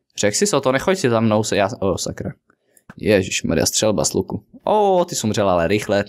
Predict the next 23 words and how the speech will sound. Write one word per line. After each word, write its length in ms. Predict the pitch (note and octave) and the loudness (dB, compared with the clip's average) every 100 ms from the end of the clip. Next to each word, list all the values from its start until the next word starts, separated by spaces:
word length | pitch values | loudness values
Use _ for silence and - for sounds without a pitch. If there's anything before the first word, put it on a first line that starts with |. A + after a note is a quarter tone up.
| - | -6
to 60 | - | -6
bylo 180 | G2+ G2 | -2 0
zklamání. 880 | - G#2+ G#2 A2 A2 A2 A2+ G#2+ - - - - _ _ _ - | -2 -2 0 2 2 2 0 -2 -8 -20 -20 -20 _ _ _ -6
Styď 360 | - - - A2 | -4 0 0 0
se 140 | - | 0
za 140 | A2 G#2 | 0 0
sebe. 400 | - E3+ - - - - - - - - | 0 0 -2 -4 -12 -20 -20 -20 -20 -6
Eh, 160 | - A#2+ | -2 0
já 120 | D#3+ | 0
se 100 | G3+ | -2
s 40 | A3+ | -2
vámi 160 | A3+ | -2
pro 140 | A3 G#3+ | -2 -2
dnešek 260 | F#3+ G3 | -2 0
rozloučím. 540 | F#3+ G#3 A#3 F3+ A#2+ A2 | 0 0 -2 0 0 2
Hm. 360 | A#2+ G#2+ G2 - - - - | 0 0 -2 -8 -14 -8 -4
Doufám, 300 | C3+ C#3+ C3+ | 0 2 2
že 100 | C3 | 2
se 80 | |
vám 180 | B2+ A#2+ | 2 2
dnešní 320 | A2+ A2+ A#2+ | 2 0 0
díl 340 | A2 A2+ G#2+ - - D#3+ | 0 0 0 -2 -4 -2
líbil, 680 | D3+ D#3+ C3+ G2+ F#2 G#2 | 0 2 2 0 0 -2